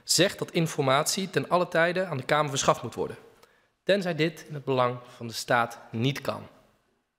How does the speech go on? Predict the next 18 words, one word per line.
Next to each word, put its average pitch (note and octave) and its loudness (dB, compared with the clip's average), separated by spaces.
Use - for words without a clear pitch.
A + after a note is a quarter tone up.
Vorige G3 2
week D#3 0
vroegen F3 -2
we G2 4
om F#2 0
informatie. E2 -10
En B2 -12
tot D3 -2
twee F#3+ 2
keer F#3 -10
toe F#3 -2
is F3+ -2
deze C#3+ 0
informatie B2+ -2
door A#2 2
minister A2 -6
Helder G2+ 0
geweigerd. - -2